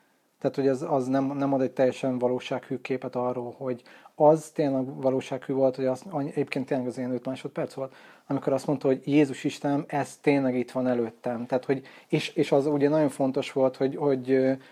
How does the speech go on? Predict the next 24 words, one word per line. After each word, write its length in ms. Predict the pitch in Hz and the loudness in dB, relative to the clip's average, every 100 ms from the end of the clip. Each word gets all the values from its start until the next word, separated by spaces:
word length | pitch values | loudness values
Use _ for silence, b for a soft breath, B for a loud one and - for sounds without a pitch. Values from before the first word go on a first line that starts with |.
| b | b
hogy 160 | - 131 | -6 4
teljesen 540 | 165 139 - 131 131 | 6 6 4 0 4
rá, 300 | 127 123 120 139 | 4 4 2 0
rámegy 400 | 135 127 127 123 | 0 2 0 -2
a 40 | |
szemére, 380 | - 139 127 123 123 | -4 -2 0 2 2
tehát, 40 | |
hogy 160 | 147 139 | 0 -2
a 60 | 131 | 2
teljes 220 | 151 - | 0 2
látóterét 540 | 120 143 135 131 127 | 2 2 2 2 2
betölti 520 | 123 120 127 123 135 b b b | -2 0 0 2 -2 b b b
az 160 | 151 135 | -4 -2
a 80 | 131 | 0
kép, 180 | 147 | 0
tehát 160 | 135 139 | 0 -2
innentől 320 | 147 139 143 | 0 0 0
kezdve 220 | 147 135 | -2 0
az 80 | 135 | 0
immersion 420 | 131 135 131 - 131 | 2 2 2 0 0
az, 220 | 127 117 | 0 -2
az 100 | 139 | -4
megvan 360 | 127 123 117 120 | -2 -2 -2 -4
neki. 300 | 117 - 131 | -4 -10 -14